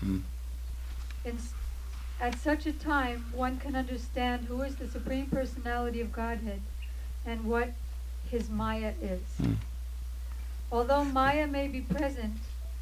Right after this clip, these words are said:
Speaker 2: it cannot disturb a devotee once he attains the bhava stage.
Speaker 1: Hmm. Maya cannot touch that devotee. Sometimes, uh,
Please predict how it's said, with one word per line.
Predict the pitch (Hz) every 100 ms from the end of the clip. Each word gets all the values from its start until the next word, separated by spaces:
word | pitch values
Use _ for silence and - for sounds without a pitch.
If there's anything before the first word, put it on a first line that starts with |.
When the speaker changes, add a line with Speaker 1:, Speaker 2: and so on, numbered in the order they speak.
| -
Speaker 2:
it | 240 233
cannot | 311 277 294 294
disturb | 277 277 - 254 262
a | 247
devotee | 208 202 233 247 262 262
once | 226 247 254
he | 262
attains | 240 247 254 240 240 -
the | 220
bhava | 185 226 233 240 233 -
stage. | 226 214 190 - - -
Speaker 1:
Hmm. | 185 113 - -
Maya | - 160 185
cannot | 196 196 190
touch | 185 175 - - - - - -
that | 156 147 135
devotee. | 127 123 117 - - - - - - - - - - - - - - - - - - - - - - -
Sometimes, | - 208 202 220 247 247 - - - - - - - - - - - - - - - - - - - - - - - - - - -
uh, | 151 143 135